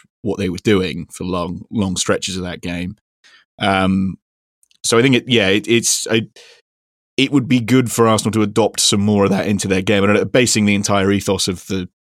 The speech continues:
club around it, I, I don't know. But, I mean, you know, it is, it, it, that would clearly be a step in the right direction to have that as an option.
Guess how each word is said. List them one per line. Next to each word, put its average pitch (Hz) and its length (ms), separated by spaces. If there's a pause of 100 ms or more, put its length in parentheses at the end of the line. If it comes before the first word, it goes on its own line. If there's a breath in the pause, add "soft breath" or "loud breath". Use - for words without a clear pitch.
(120)
club 110 260
around 95 300
it, 95 80
I, 98 160 (240)
I 92 140
don't 95 100
know. 85 280 (140)
But, 92 260 (100)
I 101 80
mean, 87 160
you 95 100
know, 73 140
it 87 80
is, 92 220
it, 95 240
it, 98 180
that 98 180
would 95 160 (500)
clearly 131 240
be 104 180
a 101 100
step 104 340
in 104 80
the 95 80
right 95 180
direction 95 360
to 95 80
have 95 220
that 95 160
as 87 100
an 95 80
option. 87 420